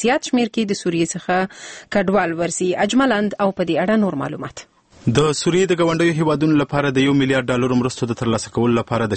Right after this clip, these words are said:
Speaker 2: چهارشنبې په ورځ په کویټ کې ملګري ملتونه یو کنفرانس جوړوي. د سوریې ګاونډي هیوادونه دا مهال د اووه سوه زرو سوریایي مهاجرو کوربه‌توب کوي. دا کډوال په سوریه کې د شخړو او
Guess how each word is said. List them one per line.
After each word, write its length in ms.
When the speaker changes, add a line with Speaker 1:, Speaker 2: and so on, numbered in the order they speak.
Speaker 2:
چهارشنبې 520
په 80
ورځ 160
په 80
کویټ 320
کې 220
ملګري 320
ملتونه 400
یو 100
کنفرانس 560
جوړوي. 300
د 200
سوریې 300
ګاونډي 300
هیوادونه 380
دا 140
مهال 240
د 80
اووه 120
سوه 240
زرو 240
سوریایي 400
مهاجرو 440
کوربه‌توب 520
کوي. 160
دا 140
کډوال 360
په 100
سوریه 240
کې 100
د 100
شخړو 220
او 80